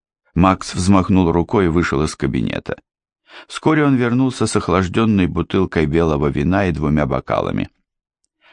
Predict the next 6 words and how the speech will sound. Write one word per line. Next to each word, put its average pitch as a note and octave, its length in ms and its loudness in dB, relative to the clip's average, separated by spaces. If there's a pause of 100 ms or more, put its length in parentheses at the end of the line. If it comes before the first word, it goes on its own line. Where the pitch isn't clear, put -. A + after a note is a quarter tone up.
"Посмотрим, A#2 640 2
что A#2+ 260 -2
ты A2 200 0
про A#2 280 2
это D2+ 360 0
скажешь". - 760 -4